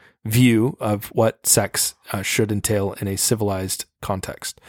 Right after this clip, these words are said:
But she does a bunch of interviews where she interviews women who, uh, have essentially consented to sexual experiences,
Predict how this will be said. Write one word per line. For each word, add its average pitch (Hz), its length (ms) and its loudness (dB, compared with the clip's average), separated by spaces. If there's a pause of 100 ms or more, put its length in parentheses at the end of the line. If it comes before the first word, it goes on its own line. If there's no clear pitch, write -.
(960)
But 170 200 2
she 165 140 2
does 202 200 6
a 254 60 2
bunch 185 220 2
of 131 120 2
interviews 131 540 2
where 120 100 0
she - 160 -4
interviews 156 440 0
women 110 460 -4 (960)
who, 127 480 4 (160)
uh, 117 380 0
have 113 580 2 (540)
essentially 160 480 4
consented 131 600 2
to 117 100 -2
sexual 113 360 -2
experiences, - 920 -6